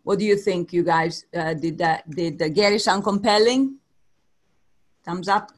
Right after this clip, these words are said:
Okay, good. Perfect. And Veron.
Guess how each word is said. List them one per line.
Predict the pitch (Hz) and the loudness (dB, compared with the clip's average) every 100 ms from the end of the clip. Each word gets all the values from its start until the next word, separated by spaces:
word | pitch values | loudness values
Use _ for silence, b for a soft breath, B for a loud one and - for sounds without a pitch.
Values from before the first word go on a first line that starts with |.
| _ _ - | _ _ -14
Okay, | 175 160 - _ _ _ - | -10 -10 -10 _ _ _ -8
good. | 180 - _ _ _ _ _ B B B _ _ _ _ _ _ _ - | -8 -8 _ _ _ _ _ B B B _ _ _ _ _ _ _ -6
Perfect. | 208 170 - - _ - | -4 -4 -8 -18 _ -4
And | 214 196 196 196 196 165 | -2 -2 -4 -4 -4 0
Veron. | 233 208 139 165 | 2 2 2 -4